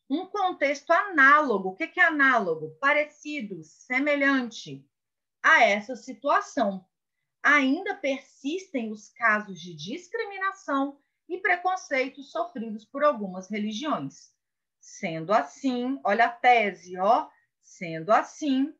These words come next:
encontrar caminhos para combater a intolerância religiosa no Brasil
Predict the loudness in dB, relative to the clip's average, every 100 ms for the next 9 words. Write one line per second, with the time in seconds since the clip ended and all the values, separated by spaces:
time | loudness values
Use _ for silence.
0 | _ _ _ -12 2 2 4 2 0 0
1 | 0 2 -2 -4 -10 0 2 2 0 0
2 | 0 0 -2 2 2 2 -2 -6 _ 0
3 | 0 0 -2 -4 -4 -8 -8 -6 -8 -6
4 | -4 -6 -10 -12 -12 -10 -12 -8 -6 -6
5 | -8